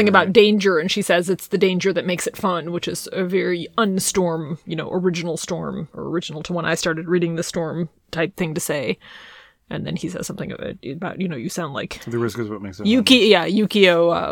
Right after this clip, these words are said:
Speaker 2: uh, <laughs> the Van Tassner danger gradient. <laughs>
Speaker 1: What's, what's the first one? The Van Tassner?
Speaker 2: Van Tassner.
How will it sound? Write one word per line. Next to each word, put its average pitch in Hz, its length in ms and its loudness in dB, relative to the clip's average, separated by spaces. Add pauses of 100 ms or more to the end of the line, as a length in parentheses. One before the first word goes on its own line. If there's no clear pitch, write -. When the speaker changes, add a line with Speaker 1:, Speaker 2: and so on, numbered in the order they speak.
Speaker 2:
uh, - 720 -12 (160)
<laughs> - 140 -20
the 185 60 -8
Van 185 280 -6
Tassner 180 440 -6
danger 180 360 -6
gradient. - 580 -8
<laughs> - 40 -4 (1080)
Speaker 1:
What's, 147 200 -8
what's - 160 -6
the 247 80 -6
first 247 220 -4
one? 160 100 -10
The 202 80 -4
Van 156 220 2
Tassner? 285 300 8
Speaker 2:
Van 262 200 10
Tassner. 220 560 8